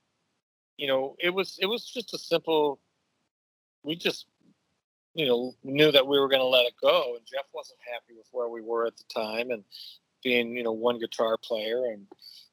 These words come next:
we weren't replacing Tommy at the time, so we just decided to break up, you know, and let it go. Uh, we were friends. It wasn't like there was anything,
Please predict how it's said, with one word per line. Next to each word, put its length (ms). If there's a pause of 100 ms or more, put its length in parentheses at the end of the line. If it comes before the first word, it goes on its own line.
(140)
we 100
weren't 260
replacing 480
Tommy 400
at 120
the 100
time, 320
so 280
we 180
just 340 (200)
decided 440
to 40
break 320
up, 320 (120)
you 100
know, 340 (140)
and 380
let 160
it 120
go. 440 (120)
Uh, 120 (580)
we 120
were 100
friends. 580
It 60
wasn't 280
like 220
there 100
was 180
anything, 580